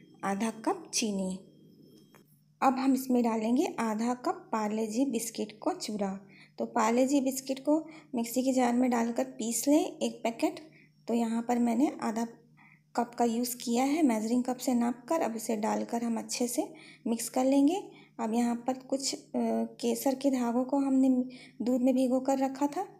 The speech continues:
तो एक छोटे चम्मच के करीब उसे डाला है हमने। अब इसे हम इसी तरह से थोड़ा देर चला लेंगे, क्योंकि इसे हमने बिस्किट से बनाया है तो थोड़ा कलर इसका डार्क हो जाता है, इसलिए यहाँ पर हमने केसर का यूज़ किया है।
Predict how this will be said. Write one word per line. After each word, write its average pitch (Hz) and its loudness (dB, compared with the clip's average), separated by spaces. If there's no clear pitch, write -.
तो 240 -2
एक 262 0
छोटे 277 0
चम्मच 254 2
के 262 -2
करीब 247 0
उसे 240 0
डाला 254 2
है 285 6
हमने। 311 6
अब 262 -2
इसे 277 2
हम 277 2
इसी 262 -2
तरह 269 2
से 277 0
थोड़ा 254 0
देर 262 2
चला 240 0
लेंगे, 269 4
क्योंकि 262 0
इसे 262 2
हमने 277 4
बिस्किट 240 -4
से - 0
बनाया 277 2
है 302 2
तो 359 -4
थोड़ा 254 -2
कलर 247 0
इसका 247 -4
डार्क 220 -6
हो 262 0
जाता 262 -2
है, 381 -2
इसलिए 269 4
यहाँ 247 4
पर 247 0
हमने 240 2
केसर 233 -4
का 262 -2
यूज़ 269 2
किया 302 4
है। 339 2